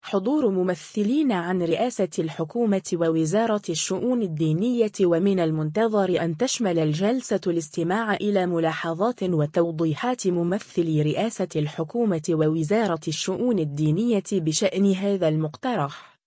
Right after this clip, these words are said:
في إطار مواصلة النظر في مضمونه وأهدافه وانعكاساته على واقع الإطارات المسجدية.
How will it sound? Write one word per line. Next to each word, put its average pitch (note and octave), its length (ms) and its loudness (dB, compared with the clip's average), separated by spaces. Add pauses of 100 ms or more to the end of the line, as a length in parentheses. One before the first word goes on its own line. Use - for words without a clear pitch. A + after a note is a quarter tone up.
في G3+ 360 -2
إطار A#3+ 360 2
مواصلة E3 760 2
النظر F#3+ 540 0
في F3 240 -2
مضمونه E3+ 760 0
وأهدافه F3 760 0
وانعكاساته F#3 1200 0
على F3+ 300 0
واقع F3+ 500 0
الإطارات E3+ 840 0
المسجدية. G3 840 0